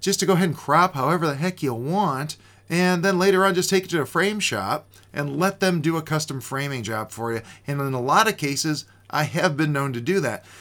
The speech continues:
I feel like sometimes the world doesn't fit perfectly into the three-to-two ratio, and maybe it doesn't really pigeonhole into any of the other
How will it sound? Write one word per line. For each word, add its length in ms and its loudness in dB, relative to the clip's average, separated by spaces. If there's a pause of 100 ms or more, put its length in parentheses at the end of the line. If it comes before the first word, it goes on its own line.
(160)
I 100 0
feel 200 6
like 140 4
sometimes 420 0
the 60 2
world 240 4
doesn't 280 2
fit 200 -4
perfectly 560 0
into 200 2
the 120 0
three-to-two 520 0
ratio, 580 0 (320)
and 380 0
maybe 240 -2
it 80 -4
doesn't 320 2 (240)
really 240 4
pigeonhole 640 0
into 160 2
any 260 0
of 60 -2
the 180 -6
other 400 4